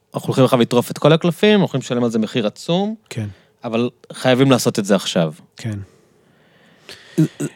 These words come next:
Speaker 1: זה מה? זה, זה כי, כי הם חושבים שה-, כל הטיקט הפלסטיני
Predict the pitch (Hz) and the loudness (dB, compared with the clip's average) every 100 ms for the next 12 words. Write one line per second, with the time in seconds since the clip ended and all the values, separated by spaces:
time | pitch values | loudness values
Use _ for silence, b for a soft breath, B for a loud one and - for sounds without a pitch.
0 | - 156 143 160 147 123 110 120 127 120 | -4 2 6 6 4 0 0 -4 -6 -4
1 | - 143 139 110 - 127 131 - 131 139 | 2 4 4 2 2 2 2 0 4 2
2 | 135 - 131 131 127 123 127 - - 127 | 4 2 4 4 4 2 0 -2 2 2
3 | - _ 143 143 127 - 123 - - 131 | 0 _ 0 0 0 0 -2 0 2 4
4 | 127 127 120 | 6 6 4